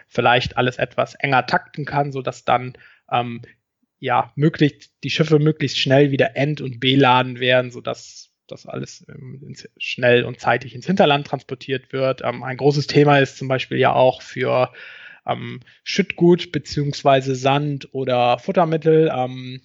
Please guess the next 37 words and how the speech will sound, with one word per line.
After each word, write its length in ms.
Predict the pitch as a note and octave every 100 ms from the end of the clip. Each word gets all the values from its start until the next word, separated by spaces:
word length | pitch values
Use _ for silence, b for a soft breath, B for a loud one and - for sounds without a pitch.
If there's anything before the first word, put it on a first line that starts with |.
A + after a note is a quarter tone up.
| - _ -
das 160 | B2+ D#3+
Wetter, 380 | F#3 G#3 G#3
ne, 260 | F#3 D3+ G3+
wenn's 260 | C#3+ C#3 -
regnet. 520 | F3 G3+ F3+ F#3 - _ _ _ _ _ _ -
Jetzt 220 | D3+ C#3
könnte 180 | - D3+
ich 60 | C#3+
natürlich 420 | C3+ - D#3 D3
so 140 | D3+ C#3+
'n, 180 | C#3+ C3 B B B B _
so 160 | C#3+
'ne, 280 | C#3 C#3 C#3 B -
auf 200 | C3+ -
Basis 360 | C#3 C#3+ C#3+
dieser 220 | - C#3
Routenkorridore 1500 | C#3 F3+ A3+ F#3 - F3+ F3 F3 - E3 D#3+ D#3+ E3 D#3+ E3
eine 220 | D#3+ D3
verbesserte, 800 | - C#3 D#3 D#3+ C#3+ D3+ D3+ D3 b b -
ähm, 180 | C#3+ C3
Vorhersage 600 | - C3+ D3+ D3 C#3+ C#3
der 220 | - -
Ankunft 600 | F3+ A3+ G#3+ G#3+ G#3+ - _
noch 380 | D#3+ - - D3
mit, 480 | C#3 D3+ D3+ - -
ähm, 440 | C#3 C3 C3+ C3 B2 -
ja, 220 | A#2+ A#2+
Informationen 800 | B2+ - C3 B2+ - D3+ D#3 D3+
über, 400 | C#3+ B2+ B2 B2+
über 180 | B2 A#2+
das 200 | B2 -
Wetter, 360 | F#3+ G#3 G3+
ne, 200 | D3 E3+
zum 100 | F#3
Beispiel 240 | B2 - A#2+
so 100 | -
'n, 180 | -